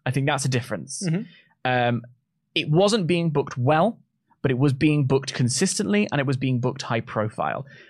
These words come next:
Speaker 1: Over time, over the last year, and certainly over the past six months, that has decreased in a big way, even with Ronda Rousey on the books. Um, I would be intrigued now that we're in this new company, now that we're in,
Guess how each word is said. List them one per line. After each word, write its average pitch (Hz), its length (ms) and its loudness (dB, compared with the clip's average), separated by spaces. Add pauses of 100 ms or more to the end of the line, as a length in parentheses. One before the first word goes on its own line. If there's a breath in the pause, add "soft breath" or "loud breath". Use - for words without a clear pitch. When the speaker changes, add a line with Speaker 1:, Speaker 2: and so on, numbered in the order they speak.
(240 loud breath)
Speaker 1:
Over 202 420 6
time, 123 500 0
over 170 360 2
the 165 80 0
last 135 340 -2
year, 113 240 0
and 113 160 -4
certainly 156 540 2
over 131 160 0
the - 40 -8
past 117 240 -4
six - 240 -8
months, 98 360 -8 (240 soft breath)
that 123 400 0
has 139 180 0
decreased 120 640 -6 (240)
in 107 260 -6 (140)
a 113 80 -6
big 101 380 -8 (120)
way, 87 380 -4 (260)
even 135 520 0
with 120 160 -2
Ronda 113 240 -2
Rousey 78 280 -6
on - 60 -8
the - 80 -12
books. - 360 -14 (680 loud breath)
Um, 117 480 0 (840)
I 175 240 4
would 170 280 2
be - 220 0
intrigued 135 840 0
now 147 440 2
that 139 180 2
we're 131 200 4
in 120 160 2
this 113 180 0
new 147 280 6
company, 110 680 -4
now 135 220 0
that 120 160 0
we're 117 180 0
in, 113 340 -2